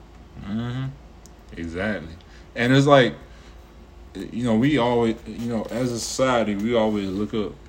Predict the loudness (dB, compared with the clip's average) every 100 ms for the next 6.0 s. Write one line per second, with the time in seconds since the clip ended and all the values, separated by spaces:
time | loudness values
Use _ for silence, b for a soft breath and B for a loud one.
0 | -12 -6 -2 -2 -4 -6 -14 -20 -20 -14
1 | -8 -4 -4 -4 -6 -6 -4 -4 -6 -14
2 | -10 -10 -8 -6 -4 -2 -2 -4 -4 -8
3 | -8 -6 -4 -6 -8 B B B -8 0
4 | 2 2 0 -2 -6 -4 -2 -2 -6 -6
5 | 0 0 0 -2 0 0 -2 -6 -12 -12